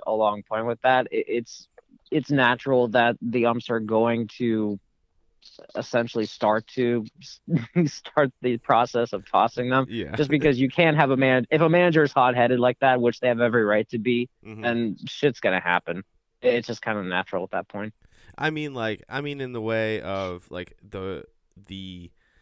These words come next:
Speaker 2: the manager coming to the defense of his player, I guess,
Speaker 1: Okay.
Speaker 2: that way. Like, like, is that necessary in that situation? Like, the, the, like, if,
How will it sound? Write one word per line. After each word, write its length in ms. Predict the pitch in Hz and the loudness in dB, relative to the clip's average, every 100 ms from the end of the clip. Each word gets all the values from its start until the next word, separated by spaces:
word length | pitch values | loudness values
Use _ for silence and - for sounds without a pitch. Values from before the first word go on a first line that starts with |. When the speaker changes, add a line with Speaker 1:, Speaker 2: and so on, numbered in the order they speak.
| _ _ _ _ _ _ _ _ _ _ _ _ _ | _ _ _ _ _ _ _ _ _ _ _ _ _
Speaker 2:
the 120 | 120 | -18
manager 520 | 104 117 139 139 120 113 | -12 -8 -6 -6 -6 -6
coming 360 | 120 113 110 | -6 -8 -10
to 100 | 110 | -8
the 100 | 107 | -8
defense 420 | 95 98 98 95 90 | -8 -10 -12 -12 -14
of 80 | |
his 140 | 90 87 | -14 -14
player, 380 | - 62 50 - _ _ _ _ _ _ _ _ _ - | -14 -14 -16 -20 _ _ _ _ _ _ _ _ _ -12
I 120 | 95 | -10
guess, 220 | 80 - | -10 -4
Speaker 1:
Okay. 320 | 104 101 - 107 | -2 -2 -6 -8
Speaker 2:
that 240 | 107 80 | -6 -6
way. 160 | 90 90 | -10 -10
Like, 320 | 104 - - _ 69 _ | -10 -10 -18 _ -20 _
like, 180 | 117 107 | -14 -12
is 180 | 110 101 | -12 -4
that 240 | 123 113 | -4 -4
necessary 720 | 117 123 123 - 113 120 110 | -8 -10 -12 -12 -8 -6 -8
in 100 | 87 | -10
that 220 | 101 95 - | -12 -12 -14
situation? 500 | 110 104 101 104 101 | -14 -10 -10 -10 -12
Like, 180 | 98 - - | -14 -14 -10
the, 400 | 101 98 90 67 - | -8 -6 -8 -10 -14
the, 180 | 101 - | -16 -14
like, 220 | 101 92 78 _ _ - | -14 -14 -18 _ _ -8
if, 300 | 113 - | -6 -8